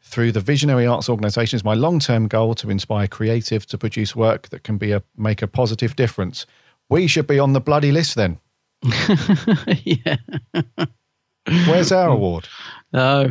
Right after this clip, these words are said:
Speaker 2: we get, we got too, our egos are too big, probably. Won't allow us in.
Speaker 1: That might be what it is, mate. Inflated egos, yeah.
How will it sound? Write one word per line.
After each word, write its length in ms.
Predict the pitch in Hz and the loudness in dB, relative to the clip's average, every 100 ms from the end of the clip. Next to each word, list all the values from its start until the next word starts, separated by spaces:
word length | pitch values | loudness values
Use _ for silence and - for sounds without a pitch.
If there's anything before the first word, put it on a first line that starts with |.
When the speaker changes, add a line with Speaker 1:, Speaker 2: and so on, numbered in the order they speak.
| 113 | -2
Speaker 2:
we 120 | - 135 | -6 -6
get, 180 | - | -2
we 80 | 180 | 0
got 200 | 170 143 | 2 0
too, 280 | - 139 139 | 2 2 2
our 220 | 143 143 | 2 2
egos 380 | 180 147 135 127 | 2 2 0 -2
are 40 | 117 | -4
too 200 | 127 127 | -6 -2
big, 320 | 123 113 - | -2 -4 -6
probably. 360 | 120 113 147 147 | -6 -2 0 0
Won't 220 | 139 135 | 0 0
allow 180 | 131 127 | 2 0
us 140 | 113 | 2
in. 220 | 165 131 110 | 0 0 -4
Speaker 1:
That 100 | 98 | -2
might 140 | 104 104 | 0 2
be 80 | 104 | 2
what 100 | 113 | 0
it 60 | |
is, 180 | 117 - | 0 -2
mate. 180 | 101 107 | -4 -2
Inflated 540 | 117 - 120 113 110 | -4 0 0 2 0
egos, 460 | 113 107 98 98 - | 0 0 0 -2 0
yeah. 240 | 117 110 | 0 0